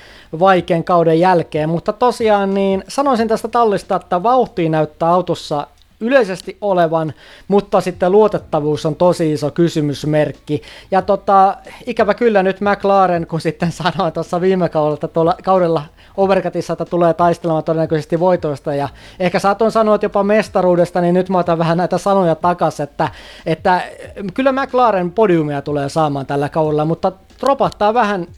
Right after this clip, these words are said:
näiden kolmen kärkitallin kelkasta sitten enemmän, eli vähän niin kuin sitten voi jopa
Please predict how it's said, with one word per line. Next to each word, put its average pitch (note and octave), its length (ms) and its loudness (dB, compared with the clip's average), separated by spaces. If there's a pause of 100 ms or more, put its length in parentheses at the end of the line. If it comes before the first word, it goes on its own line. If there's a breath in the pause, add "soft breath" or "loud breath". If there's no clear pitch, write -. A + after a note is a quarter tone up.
(100)
näiden F#3+ 380 0
kolmen F3 520 0 (300 loud breath)
kärkitallin E3+ 600 -2
kelkasta D#3+ 540 -2
sitten D#3+ 280 -6
enemmän, C#3+ 520 -2
eli C#3+ 420 -2 (220)
vähän D#3+ 280 -2
niin G3 120 -4
kuin A3+ 120 0
sitten A3 340 -2
voi A#3+ 180 2
jopa A#3+ 300 -2